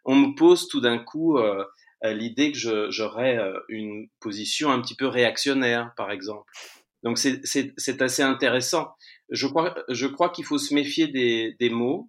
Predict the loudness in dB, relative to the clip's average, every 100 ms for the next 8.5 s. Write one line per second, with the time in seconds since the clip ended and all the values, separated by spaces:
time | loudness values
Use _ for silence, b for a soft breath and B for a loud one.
0 | _ _ _ _ -10 -4 -2 -2 0 0
1 | 0 -2 -6 -6 -4 -2 0 0 -2 -2
2 | -4 -2 -8 -10 B B B -8 -2 2
3 | 2 0 -2 -4 -6 -2 0 0 -2 -2
4 | -4 -4 -8 -6 -4 -4 -2 -4 -4 0
5 | 0 0 -8 B B B B -2 0 0
6 | -2 -6 -2 4 4 4 -2 -2 -2 0
7 | -2 0 -2 0 -2 -2 0 0 0 -4
8 | -6 -6 -4 -6 -8